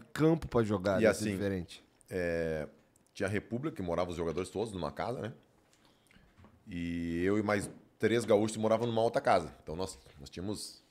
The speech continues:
Speaker 2: privilégio, né? De morar numa casa só pra nós. E foi uma empresa que contratou, que pegou o futebol da Francana pra gerir.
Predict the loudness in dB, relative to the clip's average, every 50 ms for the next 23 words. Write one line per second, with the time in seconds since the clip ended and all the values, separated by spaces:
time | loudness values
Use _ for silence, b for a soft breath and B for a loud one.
0 | _ _ -2 2 4 6 8 8 8 8 8 6 0 -6 -8 -10 -16 _ _ _
1 | _ _ _ _ _ _ _ -20 _ _ -14 -12 -10 -8 -6 -6 -4 -4 -4 0
2 | 0 0 -2 0 0 0 2 2 0 -4 -4 -12 b b b b b b b b
3 | b b b b b b b b b b b b b b b b b b _ _
4 | _ _ -12 -8 -4 -2 0 0 0 -2 2 2 4 4 4 2 0 -4 -6 -6
5 | -6 -6 -2 2 4 2 2 2 0 0 2 2 2 0 -2 -10 -20 _ _ _
6 | _ _ _ _ _ _ _ -20 -6 -2 -2 2 2 2 2 2 -2 0 0 2
7 | 2 0 0 -2 -2 -4 -4 -4 -4 -4 -4 -4 -6 -6 -10